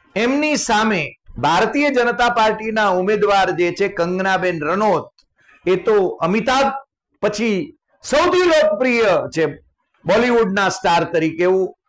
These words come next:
એ આત્મનિર્ભર થઈને કહે છે, એ પોતે જ પોતાને વિશે કહે છે. અને એમણે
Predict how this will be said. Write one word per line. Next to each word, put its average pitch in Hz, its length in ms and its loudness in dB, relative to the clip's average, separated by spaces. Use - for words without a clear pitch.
એ 180 120 2
આત્મનિર્ભર 220 840 0
થઈને 180 400 -2
કહે 139 260 -2
છે, 127 300 -6
એ 156 60 -4
પોતે 185 380 0
જ - 120 -2
પોતાને 185 440 0
વિશે 151 300 -4
કહે 139 260 -4
છે. 131 240 -6
અને 160 420 -4
એમણે 180 500 -2